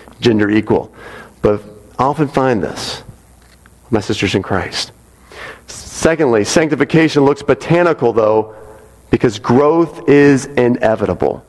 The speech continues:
This should encourage us, right? You water the seed in good soil, give it some sunlight, a plant will grow. Fruit will happen.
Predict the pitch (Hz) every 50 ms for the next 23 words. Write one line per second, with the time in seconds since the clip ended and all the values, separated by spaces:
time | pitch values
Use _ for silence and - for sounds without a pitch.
0 | - - - 131 113 - - 139 127 120 - - - 190 190 175 139 107 - -
1 | - - - - - - - - - 110 117 139 - - - - - - - -
2 | _ _ _ _ _ _ _ _ _ _ - _ _ _ - _ _ _ _ _
3 | - _ _ _ _ - - _ _ _ _ _ _ _ _ _ _ _ _ _
4 | 120 117 123 131 147 147 139 135 135 - - 175 170 170 160 151 127 156 170 165
5 | - - 196 190 190 190 185 180 175 175 165 170 165 147 127 147 135 - - 208
6 | 202 196 196 196 196 190 180 180 175 - - - - - - - - - - _
7 | _ _ _ _ _ _ _ - - - - - 160 151 147 147 143 - - 135
8 | 127 104 110 107 95 85 82 85 - - - - - - - - - _ _ _
9 | _ _ _ _ _ _ _ _ _ _ _ - - - - - - 143 147 156
10 | - 127 123 117 123 98 95 - - 80 69